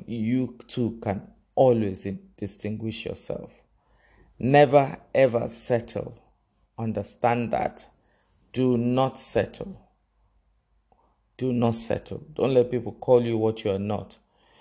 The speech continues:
Or better still, live your life, consciously live your life now. Give them what to talk about. Don't let them assume things about you. For instance, I'm an advocate for the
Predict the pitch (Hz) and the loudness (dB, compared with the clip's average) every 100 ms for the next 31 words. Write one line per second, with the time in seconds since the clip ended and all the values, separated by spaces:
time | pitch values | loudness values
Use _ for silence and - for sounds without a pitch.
0 | _ _ _ _ _ 156 170 208 208 202 | _ _ _ _ _ 6 8 6 2 -4
1 | - - 160 123 113 - - _ _ - | -4 0 0 0 -4 -10 -20 _ _ -12
2 | 135 156 202 220 180 135 135 127 127 135 | -8 -4 -2 -2 -4 -2 2 2 2 0
3 | 139 - - - 185 185 - 180 175 175 | 0 -4 -8 -2 0 0 0 -2 -2 0
4 | 175 147 139 131 120 117 120 120 - 113 | 0 0 -4 2 2 4 2 0 -2 0
5 | 107 95 98 - _ - - _ _ 202 | 0 -2 -10 -18 _ -20 -20 _ _ -2
6 | 175 147 131 127 123 123 - 127 123 101 | 4 4 4 2 0 -2 -2 -2 0 -4
7 | 98 104 95 - - 147 156 123 117 120 | -2 -2 -4 -12 -6 -2 0 0 -2 -2
8 | 113 113 110 98 117 113 113 110 104 95 | -2 -2 -4 -6 -6 -4 -4 -4 -4 -4
9 | 104 101 101 - - 110 - _ _ _ | -2 -2 -2 -10 -16 -20 -20 _ _ _
10 | _ _ _ _ _ _ _ _ _ _ | _ _ _ _ _ _ _ _ _ _
11 | _ _ - - - - 180 175 175 151 | _ _ -20 -20 -20 2 4 4 2 -4
12 | - 113 113 123 139 143 147 147 143 131 | -2 -2 0 0 2 2 4 2 0 -4
13 | 120 127 113 - 110 101 | -4 -4 -6 -6 -6 -6